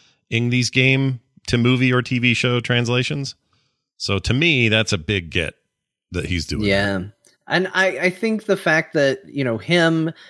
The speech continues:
Speaker 2: I saw looking on the I M D B page, it looks like some of the voice actors are getting roles in the show in some capacity, unknown what they are.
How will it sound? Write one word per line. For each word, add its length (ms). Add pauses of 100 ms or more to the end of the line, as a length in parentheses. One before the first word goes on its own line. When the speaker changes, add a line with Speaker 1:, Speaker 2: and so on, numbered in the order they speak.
(140)
Speaker 2:
I 160
saw 580
looking 300
on 160
the 140
I 160
M 120
D 200
B 260
page, 420
it 120
looks 240
like 320
some 240
of 40
the 60
voice 380
actors 420
are 60
getting 260
roles 380
in 100
the 80
show 320
in 120
some 260
capacity, 800
unknown 540
what 200
they 160
are. 400